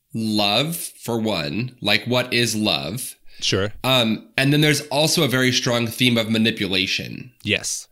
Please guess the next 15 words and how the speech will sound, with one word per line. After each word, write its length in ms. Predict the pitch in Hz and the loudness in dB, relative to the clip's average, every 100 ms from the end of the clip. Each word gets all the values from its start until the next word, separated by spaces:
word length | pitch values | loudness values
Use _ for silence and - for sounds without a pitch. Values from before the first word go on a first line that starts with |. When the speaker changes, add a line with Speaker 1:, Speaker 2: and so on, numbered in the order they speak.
| _ _ _ _ _ | _ _ _ _ _
Speaker 1:
Um, 300 | 117 117 104 98 | -2 -2 -2 -4
'cause, 240 | - 143 | 0 0
like, 220 | 131 120 113 | 2 0 0
Maxine 680 | 113 113 - 147 139 139 131 | 0 0 0 4 6 6 4
is 260 | 117 107 | 2 0
manipulating 720 | 113 110 110 113 107 104 101 | 0 2 0 2 2 2 -2
Lottie 720 | 98 98 104 104 104 101 95 - | 0 0 2 2 2 0 -2 -2
and 720 | 101 95 90 90 90 85 - _ - - - _ - - _ | -2 -2 -6 -8 -8 -8 -12 _ -20 -20 -20 _ -16 -16 _
Clark? 540 | - 107 101 170 - - - - - - | -10 -4 -2 -2 -8 -18 -20 -20 -16 -8
No. 140 | 92 | -6
Speaker 2:
No, 380 | 113 104 90 90 | -4 -2 -2 -6
Speaker 1:
Clark. 140 | - 120 | -6 0
Speaker 2:
Craig. 260 | 113 85 - | 0 -2 -6
Speaker 1:
No. 320 | 127 95 - - _ _ _ - | -6 -6 -8 -18 _ _ _ -6
Craig. 400 | 139 117 85 | -2 -2 -4